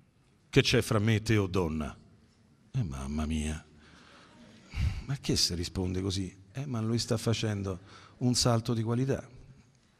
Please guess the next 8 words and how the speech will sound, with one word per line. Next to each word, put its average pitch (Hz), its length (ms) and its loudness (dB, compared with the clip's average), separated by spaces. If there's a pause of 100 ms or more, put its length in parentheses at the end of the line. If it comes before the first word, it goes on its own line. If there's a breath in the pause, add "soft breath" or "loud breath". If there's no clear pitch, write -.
(180)
che 101 400 0
non 98 300 0
abbiamo 90 440 0
il 87 120 -4
tempo 87 360 -6
di 76 100 -6
spiegare. 67 520 -10 (840 loud breath)
Eh, 104 560 4